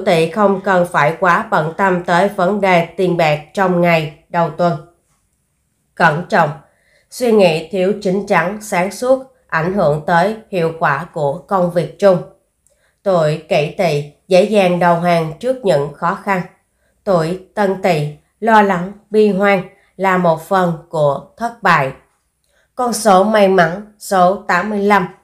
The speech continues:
số bốn mươi tám, màu sắc may mắn, màu tím, quý nhân phù trợ, tuổi Sửu. Bảy,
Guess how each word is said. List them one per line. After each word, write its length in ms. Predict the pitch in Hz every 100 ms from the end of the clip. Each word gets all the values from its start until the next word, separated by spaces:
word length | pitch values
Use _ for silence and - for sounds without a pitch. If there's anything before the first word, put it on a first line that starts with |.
| -
số 480 | - 180 165 202 180
bốn 180 | 185
mươi 120 | 214 208
tám, 440 | 180 165 214 - _ _ _
màu 180 | 214 214
sắc 340 | 208 254 262 220
may 200 | 208 185
mắn, 320 | 180 175 214 -
màu 240 | 196 185 156
tím, 420 | - 175 220 - _ _ _ -
quý 140 | 226
nhân 220 | 262 233
phù 240 | 214 208 180
trợ, 300 | 185 165 143 147 _ _
tuổi 200 | 175 160
Sửu. 440 | 175 190 147 170 202 _ _ _ _ _ _ _ _ _ _ _ _ _ _ _ _ _
Bảy, 440 | 202 180 160 208